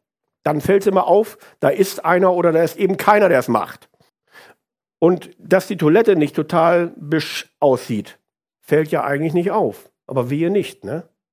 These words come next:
Gut, ich weiß nicht, ob's eine Begabung fürs Toilettenputzen grundsätzlich gibt. Also manchmal gibt's auch Arbeit, die muss man einfach machen. Aber wir haben unterschiedliche Begabungen.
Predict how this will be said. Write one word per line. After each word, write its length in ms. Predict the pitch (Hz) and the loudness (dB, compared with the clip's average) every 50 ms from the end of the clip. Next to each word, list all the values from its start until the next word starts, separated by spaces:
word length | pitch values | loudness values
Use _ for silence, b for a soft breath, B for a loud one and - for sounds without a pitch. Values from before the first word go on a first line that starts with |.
| _ _ _ - | _ _ _ -4
Gut, 200 | 143 135 117 - - | -2 -2 -2 -2 -8
ich 200 | - 113 113 110 | -16 -16 -16 -10
weiß 240 | 113 117 175 170 - | -4 -4 -4 -2 -2
nicht, 220 | 165 156 - - | -2 -4 -4 -6
ob's 240 | 165 147 - - - | -8 -8 -8 -10 -8
eine 400 | 139 127 127 127 123 117 120 117 | -4 -4 -2 -2 -2 -4 -6 -6
Begabung 720 | 117 117 131 - 120 123 113 123 107 107 131 151 160 156 147 | -8 -12 -14 -6 -6 -4 -4 -2 -2 0 0 0 0 -2 -2
fürs 180 | - 156 147 | -4 -6 -6
Toilettenputzen 640 | - 131 117 101 127 - 185 127 - 117 - - 110 | -4 -6 -4 -4 -6 -6 -8 -8 -8 -10 -8 -8 -10
grundsätzlich 560 | 95 98 104 - 104 95 - - 85 - - | -8 -8 -10 -8 -10 -12 -12 -12 -16 -16 -14
gibt. 300 | - 85 65 _ - - | -18 -18 -18 _ -12 -10
Also 200 | 120 117 110 - B B B B B B | -4 -2 -2 -4 B B B B B B
manchmal 240 | 104 117 120 139 135 | -8 -6 -4 -2 -4
gibt's 160 | 135 131 - | -4 -4 -6
auch 140 | 135 110 - | -6 -6 -6
Arbeit, 280 | - 110 120 131 120 113 | -6 -6 -4 -6 -6 -6
die 40 | |
muss 160 | 113 113 110 120 | -6 -8 -6 -8
man 120 | 113 101 | -8 -8
einfach 180 | 113 107 104 101 | -8 -10 -10 -10
machen. 300 | 104 104 - - 82 _ _ _ _ B B B B B B | -10 -10 -12 -14 -20 _ _ _ _ B B B B B B
Aber 360 | - 139 139 139 131 123 110 B B B B B B _ _ _ _ _ _ - | 0 2 6 6 4 4 2 B B B B B B _ _ _ _ _ _ -4
wir 120 | 139 143 | -2 -2
haben 140 | 151 175 175 | -2 -2 -2
unterschiedliche 580 | - 196 196 190 170 - 190 175 180 160 165 147 | -4 -2 -2 -2 -4 -4 -6 -8 -4 -4 -4 -2
Begabungen. 600 | 143 139 147 175 196 202 175 117 95 95 - | -2 -4 -2 -2 -4 -4 -4 -6 -8 -10 -12